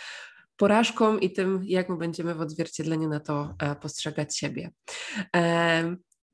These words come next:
jakbyśmy miały sobie zamknąć w takich trzech przesłaniach, trzech takich, em, lekcjach, em, które, no, takich może najważniejszych lekcjach, które w ostatnim czasie, e, ty, ty doświadczyłaś, też które będą taką może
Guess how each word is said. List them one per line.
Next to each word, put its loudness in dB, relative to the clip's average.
jakbyśmy 0
miały 6
sobie -2
zamknąć 0
w -14
takich -6
trzech -4
przesłaniach, 2
trzech 0
takich, -4
em, 0
lekcjach, 2
em, -2
które, 0
no, 0
takich -4
może 4
najważniejszych 2
lekcjach, -2
które 0
w -4
ostatnim -4
czasie, -2
e, -4
ty, 0
ty -8
doświadczyłaś, -4
też -2
które -2
będą 2
taką -6
może -2